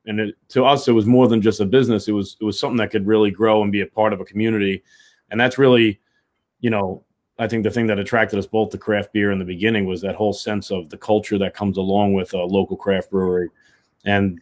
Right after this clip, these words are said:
you know, thinking of being able to do something like that where you're from, um, is kinda like a, you know, it's a dream come true. So it's, it's something that we get to live out every day, um,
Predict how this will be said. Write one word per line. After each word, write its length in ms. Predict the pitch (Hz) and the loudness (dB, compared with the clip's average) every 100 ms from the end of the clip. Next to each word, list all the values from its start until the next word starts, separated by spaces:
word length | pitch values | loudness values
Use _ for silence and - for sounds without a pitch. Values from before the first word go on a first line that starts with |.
| _ | _
you 60 | 113 | 0
know, 140 | 101 | 0
thinking 380 | 92 117 110 107 | 0 0 2 2
of 200 | 101 90 | 0 0
being 160 | 107 107 | 0 2
able 180 | 104 | 0
to 140 | 95 101 | -2 -2
do 180 | 85 107 | 2 2
something 280 | 110 104 | 2 0
like 220 | 98 98 87 | 0 -2 2
that 320 | 110 104 104 | 2 2 2
where 180 | 104 101 | 0 2
you're 180 | 95 | 0
from, 540 | 90 - 117 107 101 90 _ _ _ _ - | -4 2 4 4 2 -2 _ _ _ _ -12
um, 500 | 92 95 92 90 85 - _ | -6 -4 -4 -6 -10 -16 _
is 160 | 98 90 | -8 -4
kinda 180 | 117 104 | 0 0
like 120 | 95 | 0
a, 40 | 98 | 0
you 80 | |
know, 240 | 113 95 92 | 0 -2 -4
it's 100 | 98 | 0
a 60 | 110 | 2
dream 240 | 104 113 | 4 2
come 200 | 107 101 | 2 0
true. 280 | 95 123 110 | 2 4 4
So 200 | 95 98 | 4 0
it's, 180 | 92 - | -2 -4
it's 160 | 104 - | -6 -2
something 140 | 113 | 0
that 60 | 107 | 2
we 100 | 110 | 2
get 100 | 110 | 2
to 60 | 101 | 2
live 200 | 110 107 | 4 4
out 180 | 110 107 | 4 2
every 180 | 101 | 0
day, 440 | 92 113 110 104 92 _ - - _ | 0 2 2 0 -4 _ -20 -20 _
um, 520 | 92 98 95 95 95 | -2 0 0 -4 -6